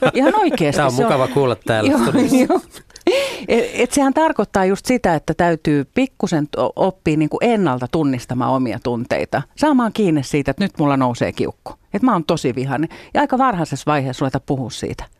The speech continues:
Speaker 2: Nyt ottaa oikeasti päähän. Mä oon tosi vihainen ja koko ajan mä yritän muistuttaa itselleni,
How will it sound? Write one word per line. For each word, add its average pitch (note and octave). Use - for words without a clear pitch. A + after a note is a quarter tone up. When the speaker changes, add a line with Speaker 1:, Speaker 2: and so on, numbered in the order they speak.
Speaker 2:
Nyt D4
ottaa E3
oikeasti D3+
päähän. G2
Mä C4
oon C4
tosi F#3
vihainen C#3+
ja C3
koko -
ajan F#3
mä D#3+
yritän D3+
muistuttaa D3+
itselleni, C3+